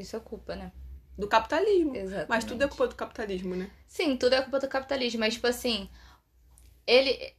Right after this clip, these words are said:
Speaker 1: tipo assim, o capitalismo junto com a, com a crescente da, da internet, cara, é, parece que juntou o útil ao agradável, entendeu?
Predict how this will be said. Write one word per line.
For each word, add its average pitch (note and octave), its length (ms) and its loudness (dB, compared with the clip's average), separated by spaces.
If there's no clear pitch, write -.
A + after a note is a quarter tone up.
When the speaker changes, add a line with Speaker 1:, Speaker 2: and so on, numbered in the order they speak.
Speaker 1:
tipo - 140 -4
assim, C4+ 300 2
o B3 80 0
capitalismo B3+ 680 2
junto A#3+ 320 -2
com C#4 160 -4
a, B3 320 4
com - 160 -8
a A3 180 0
crescente A3 520 -4
da, G3+ 480 0
da F#3+ 100 -6
internet, G#3+ 680 0
cara, F3+ 440 2
é, F#3 720 4
parece A#3+ 300 6
que B3+ 80 -2
juntou B3 420 6
o B3 60 0
útil C#4+ 200 0
ao C4+ 60 6
agradável, A#3 560 4
entendeu? F#3 400 -6